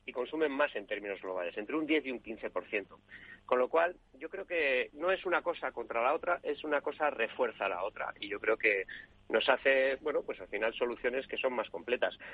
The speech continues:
Por lo tanto, el metaverso, sin duda que metaverso y en términos más generales todo lo que sean al final soluciones de ámbito digital,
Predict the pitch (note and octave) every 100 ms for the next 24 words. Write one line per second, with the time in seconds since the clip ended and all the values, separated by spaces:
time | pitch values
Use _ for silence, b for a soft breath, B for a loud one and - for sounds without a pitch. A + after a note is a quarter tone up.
0 | B - A2+ B2 D3 D3 C#3+ C3+ D#3+ -
1 | C3+ A2 A#2 A2 C#3+ D3+ A#2 A2 G#2+ G#2
2 | G2+ - b _ _ - - - - B2+
3 | B2 C3 E3 G3 F3+ E3+ C3+ D3+ D3+ D3
4 | D3 C#3+ C#3 D#3 C#3 - C#3+ D3 C#3 C3
5 | D3 C3+ B2+ - C3 D3 C3+ A#2 G#2 G2+
6 | C3 C3 B2 B2 B2 B2+ B2 B2 B2 B2+
7 | B2+ C#3 C#3